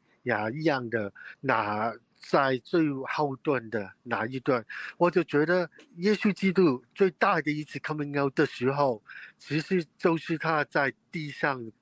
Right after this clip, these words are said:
被这个释放的一个时候，就是全个时间，全-，全部的人类都知道他的 coming out 的身份是什么。但是他最大的一次 coming out，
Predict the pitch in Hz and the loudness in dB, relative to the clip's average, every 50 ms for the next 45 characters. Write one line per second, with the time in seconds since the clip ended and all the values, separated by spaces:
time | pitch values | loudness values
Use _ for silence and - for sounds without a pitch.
0 | _ - 202 180 143 127 - 135 139 127 131 123 117 113 113 113 113 - - - | _ -2 0 0 0 2 2 2 2 4 2 2 2 2 0 0 -2 -4 -8 -4
1 | - 180 156 143 - - 147 127 127 117 110 117 113 110 117 123 117 127 113 107 | 0 2 2 2 2 2 0 0 -2 -4 -2 0 0 0 -2 -2 -2 0 0 0
2 | 104 - - 107 110 113 117 104 - - - - - - 165 147 156 151 - - | -2 -2 -2 -2 0 0 0 -2 -2 -6 -10 -10 -2 0 0 0 0 -2 -4 -2
3 | - 117 110 110 131 156 151 139 123 - - 110 113 120 123 135 127 127 127 - | 0 2 2 2 2 2 2 0 0 0 -2 -4 -4 0 2 2 2 2 0 -2
4 | _ - - - 123 123 147 151 - - 135 139 151 156 170 160 147 139 123 117 | _ -4 -2 0 0 0 0 -2 0 0 0 0 0 2 2 4 6 6 4 4
5 | 110 - _ - 113 110 120 135 143 151 143 131 - 147 131 - - 147 135 135 | 0 -4 _ -4 -2 -2 0 2 4 4 4 4 4 2 2 2 2 2 2 2
6 | 135 - - 156 139 139 135 131 117 110 - - - - - _ - - 175 170 | 2 2 0 2 2 2 2 0 -2 -2 -4 -10 -18 -20 -18 _ -2 0 2 2
7 | 160 156 156 156 147 139 131 127 - 143 131 120 120 113 107 - 110 - - 98 | 2 2 4 4 4 4 2 2 2 0 0 0 -2 -2 -2 -4 -6 -6 -6 -6
8 | 101 104 104 101 98 - - - - - 196 202 220 214 - - 214 190 156 127 | -6 -4 -4 -6 -6 -8 -16 -12 -4 0 2 2 2 2 2 4 4 6 4 2
9 | 123 - _ _ - 175 196 214 214 - - 214 190 165 147 - - 180 160 147 | 0 -6 _ _ -2 0 2 2 0 2 2 4 4 4 2 0 0 0 0 0
10 | 127 123 - 131 123 131 139 139 - - 117 - 127 131 131 127 127 127 123 123 | -2 -2 -2 -4 -6 -6 -8 -10 -12 -8 -6 -6 -4 -4 -6 -4 -2 -2 -2 -2
11 | 120 | -4